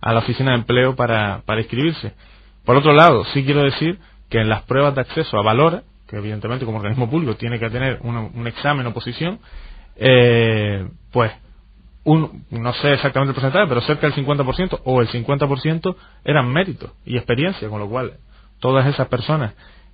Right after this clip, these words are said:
que, que llevaban mucho tiempo trabajando en, en la empresa de recaudación, de colaboración tributaria, podían haber, eh, tenido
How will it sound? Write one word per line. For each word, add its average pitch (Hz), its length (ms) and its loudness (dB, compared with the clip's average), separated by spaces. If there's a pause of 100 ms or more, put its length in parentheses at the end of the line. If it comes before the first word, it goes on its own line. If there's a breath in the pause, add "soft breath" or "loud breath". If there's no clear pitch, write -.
(140)
que, 104 440 0
que 113 80 -2
llevaban 113 300 2
mucho 131 300 0
tiempo 135 280 -2
trabajando 120 520 0
en, 110 400 -2 (540 soft breath)
en 110 180 -2
la 107 80 0
empresa 120 300 -2
de 117 80 2
recaudación, 117 720 -2 (600)
de 110 160 -6
colaboración 110 440 -2
tributaria, 147 560 0 (380 soft breath)
podían 123 340 2
haber, 123 480 0
eh, 107 640 -6
tenido 120 460 -2